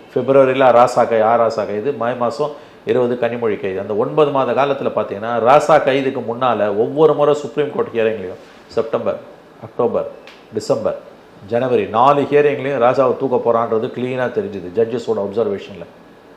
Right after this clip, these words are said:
ஆனா கலைஞர் கவலையே படல, என்னமோ கனவுல இருந்தார், அவருக்கு உண்மை தெரியல. எல்லாத்தையும்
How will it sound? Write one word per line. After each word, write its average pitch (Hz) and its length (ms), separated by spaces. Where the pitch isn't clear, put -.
ஆனா 120 180
கலைஞர் 120 400
கவலையே 110 300
படல, 92 340
என்னமோ 131 500
கனவுல 123 220
இருந்தார், 104 380
அவருக்கு 104 260
உண்மை 117 200
தெரியல. 98 460
எல்லாத்தையும் 139 720